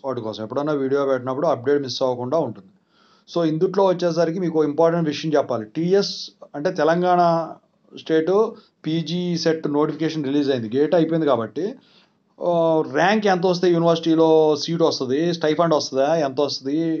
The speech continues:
ఎలా వస్తదని చెప్పేసి అడుగుతా ఉన్నారు. దానికి రే-, రూల్స్ ఏంటని చెప్పేసి, how much rank required. So దాని గురించి అయితే చెప్పబోతున్నాను.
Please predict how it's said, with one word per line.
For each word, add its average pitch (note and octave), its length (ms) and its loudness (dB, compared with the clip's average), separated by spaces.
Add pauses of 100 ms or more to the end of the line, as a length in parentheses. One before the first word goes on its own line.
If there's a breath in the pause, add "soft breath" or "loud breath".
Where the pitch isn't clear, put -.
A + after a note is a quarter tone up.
(540)
ఎలా D3 180 4
వస్తదని C#3+ 460 0
చెప్పేసి B2+ 320 -6
అడుగుతా C#3+ 300 0
ఉన్నారు. A2+ 440 -8
దానికి F3 280 -2
రే-, D#3 180 2
రూల్స్ D#3+ 260 0
ఏంటని G#2+ 320 -8
చెప్పేసి, - 400 -16 (520 soft breath)
how E3 120 4
much F3+ 240 2
rank D#3+ 240 0
required. A2 400 -6
So G#3 140 0
దాని F#3+ 280 2
గురించి G#3+ 200 0
అయితే F#3 120 -2
చెప్పబోతున్నాను. E3 640 -2